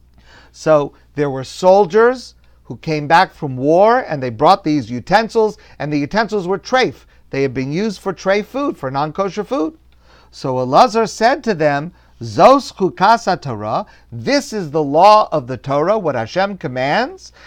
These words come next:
and that is any metal that was used for non-kosher food, since it has absorbed the particles of non-kosher food, you have to kosher it."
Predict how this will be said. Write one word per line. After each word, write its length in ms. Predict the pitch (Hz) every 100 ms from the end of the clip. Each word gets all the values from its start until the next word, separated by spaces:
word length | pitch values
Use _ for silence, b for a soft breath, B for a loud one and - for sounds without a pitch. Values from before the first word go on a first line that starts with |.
| B 117
and 140 | 120
that 200 | 160 220
is 580 | 226 277 240 202 202 - b b _
any 320 | 185 240 269 233
metal 640 | 147 143 175 247 92 - _ _ _ b b
that 220 | 151 160
was 260 | 139 120 104
used 800 | 127 208 240 175 113 90 - _ _ _ _
for 200 | 131 123
non-kosher 840 | 117 139 208 233 196 202 160 135
food, 440 | - 107 98 202 - _ _ _ _ -
since 380 | - 226 202
it 160 | - 185
has 260 | 175 175 151
absorbed 1000 | 131 120 117 160 214 233 185 147 117 - b -
the 100 | 123
particles 920 | - 170 214 202 - 143 117 101 - b b
of 140 | 139 120
non-kosher 640 | 151 202 190 185 160 143
food, 360 | - 104 104 147 b b
you 100 | 147
have 280 | 143 139 143
to 100 | 208
kosher 580 | 208 - 269 285 - 175
it." 160 | 82